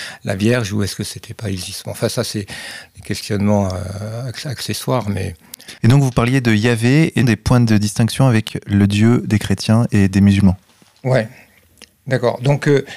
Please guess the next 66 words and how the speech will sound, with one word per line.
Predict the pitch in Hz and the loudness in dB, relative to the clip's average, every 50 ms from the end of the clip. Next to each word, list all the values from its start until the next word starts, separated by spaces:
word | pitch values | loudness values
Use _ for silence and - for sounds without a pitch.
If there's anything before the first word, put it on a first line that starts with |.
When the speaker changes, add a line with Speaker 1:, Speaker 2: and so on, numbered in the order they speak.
| - - - - - _ _ - - | -20 -20 -20 -20 -20 _ _ -4 0
Speaker 1:
euh, | 127 127 123 120 120 120 117 113 113 - - 107 - - - 294 | 2 2 4 4 2 2 2 2 0 -2 -4 -6 -12 -16 -12 -12
ce | - - - | -8 -4 -4
Dieu | 185 143 170 180 147 | -2 0 0 0 0
jaloux, | 113 143 127 123 151 208 240 262 233 - - _ - | 0 0 0 0 2 2 2 0 -2 -6 -12 _ -16
c'est | - - - - 180 170 | -14 -10 -8 -4 -4 -2
le | 156 139 | 0 0
même | 135 131 127 123 117 107 | 0 0 0 0 0 0
Dieu, | 127 165 170 160 | 0 0 0 0
mal-, | 143 135 123 123 131 135 | 2 2 0 0 0 0
euh, | 135 113 113 127 | 0 0 0 0
voilà, | 127 131 117 113 120 120 117 104 101 - - - - | 0 -2 -2 0 0 0 0 0 -2 -6 -8 -6 -4
euh, | 123 - - - 117 120 117 | -4 -2 -2 -4 -4 -6 -8
c'est, | - - - - - 147 | -10 -10 -12 -12 -12 -12
c'est-à-dire | 131 - - - - - - 143 147 156 147 | -12 -12 -12 -10 -8 -6 -4 -2 -2 -2 -2
que | - 147 | 0 0
le | 143 147 139 | 2 2 2
Dieu | 135 170 208 | 0 0 0
des | 185 165 - | 0 -2 -4
chrétiens | - - 151 139 - - - 143 131 123 110 104 - - - - - - - - - - - | -4 -6 -8 -8 -6 -6 -4 -2 0 0 -2 -4 -6 -12 -20 -20 -20 -20 -20 -20 -20 -12 -8
est | 139 127 - - | -6 -6 -2 -2
un | 127 123 | -2 -2
Dieu | 110 101 107 113 120 127 123 117 117 117 | -2 -2 -2 0 2 2 4 4 2 2
aussi | - 127 110 - - - - 123 113 | 0 -2 -4 -4 -6 -8 -8 -10 -10
qui | - - - 104 | -8 -6 -4 -2
a | 104 | 0
évolué, | 107 107 101 110 110 117 143 156 190 208 202 | 0 0 2 2 2 2 2 2 2 2 0
qui | - - - | -2 -2 -6
est | 101 | -6
le | - | -6
fruit | - - - 120 104 | -6 -6 -6 -4 -2
d'une | 107 - 147 | 2 2 2
histoire, | 151 - - - 180 180 175 151 117 107 | 2 0 -4 -4 -2 -2 -2 -2 -4 -4
hein. | 113 123 139 127 - | -4 -4 -6 -6 -8
Tout | - 107 | -10 -10
ça, | - - 131 123 123 | -8 -6 -4 -4 -2
la, | 113 101 95 | -2 -2 -2
la | 98 95 | -2 -4
culture, | - - - 104 - - - - 135 127 | -6 -6 -8 -8 -8 -8 -6 -4 -2 0
la | 107 98 | 0 0
religion | 92 110 104 104 98 123 139 131 | 0 -2 -2 -2 -2 -4 -4 -6
sont | - - 104 | -6 -8 -10
le | 101 | -10
fruit | - - - 127 113 | -12 -12 -12 -10 -8
de, | 107 98 95 92 92 90 90 | -8 -8 -8 -6 -8 -10 -10
sont | - - - 101 | -10 -10 -10 -12
le | 92 | -12
fruit | - - - 104 | -8 -6 -4 -4
d'histoire, | 98 113 - - - 165 170 170 143 - | -4 -4 -6 -4 0 0 0 0 0 -4
c'est, | - - 101 92 | -8 -8 -8 -10
c'est | - - 92 | -10 -10 -10
de | 87 90 | -8 -6
la, | 95 92 92 92 92 95 | -6 -6 -4 -6 -6 -6
c'est | 95 - - 98 | -8 -8 -8 -8
de | 101 | -8
la | 95 | -8
pensée | - - 120 104 - - 123 | -6 -6 -6 -6 -4 -4 -2
humaine, | 120 127 139 165 180 170 160 | -2 0 2 2 2 2 0
donc | 113 104 98 101 - | 0 -2 -2 -4 -8
c'est | - - 95 | -10 -12 -10
quelque | - - 95 - | -10 -10 -10 -10
chose | - 123 110 - | -10 -10 -10 -10
qui | - 95 | -10 -12
se | - - | -12 -12
construit. | - - 104 - - - - 156 165 151 | -10 -10 -10 -10 -8 -6 -4 -4 -4 -2
Donc, | 120 98 92 92 - 104 | -4 -4 -6 -6 -6 -8
euh, | 101 98 | -8 -8